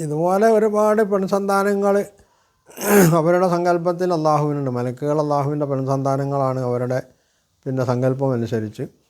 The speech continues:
അതുപോലെ വേറെ ആളുകളൊക്കെ ഉണ്ട്. അപ്പോൾ ഇത് ഇവരുടെ പ്രധാനപ്പെട്ട മൂന്ന് വിഗ്രഹങ്ങളായതുകൊണ്ട് ഖുർആൻ അവരോട് ഇതിനെപ്പറ്റിയാണ് ചോദിക്കുന്നത്. "ഇതൊക്കെ അള്ളാഹിൻ്റെ പെൺമക്കളാണ് എന്നാണല്ലോ നിങ്ങൾ പറയുന്നത്."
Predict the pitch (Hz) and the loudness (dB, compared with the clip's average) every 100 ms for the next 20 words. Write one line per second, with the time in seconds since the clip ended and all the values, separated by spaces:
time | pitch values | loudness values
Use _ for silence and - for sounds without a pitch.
0 | _ 151 165 165 165 180 165 156 156 143 | _ -4 -2 0 2 2 2 2 0 -2
1 | 135 98 92 _ _ _ _ _ _ _ | -2 -10 -12 _ _ _ _ _ _ _
2 | _ - 123 135 139 208 208 208 214 196 | _ -10 -2 0 2 4 4 2 0 0
3 | 170 165 190 196 202 190 208 190 185 196 | 0 2 2 0 -2 -2 -4 -2 -2 0
4 | 180 165 165 170 185 185 175 170 160 151 | -2 0 0 0 0 0 2 2 0 -2
5 | 151 151 175 147 147 165 170 170 160 160 | -2 -4 -4 -6 -6 -6 -4 -2 -2 -2
6 | 170 185 175 185 185 185 185 185 180 170 | -2 -2 -2 -2 0 -2 0 -2 0 0
7 | 151 151 151 143 131 214 _ _ _ _ | 0 -2 -2 -2 -2 -6 _ _ _ _
8 | _ _ 160 180 175 196 175 180 190 185 | _ _ -2 -2 0 0 2 2 0 0
9 | 175 175 180 196 196 185 190 180 180 175 | 0 0 0 0 2 2 2 0 0 0
10 | 175 175 160 160 160 147 139 135 127 | 0 0 0 0 2 2 0 0 -2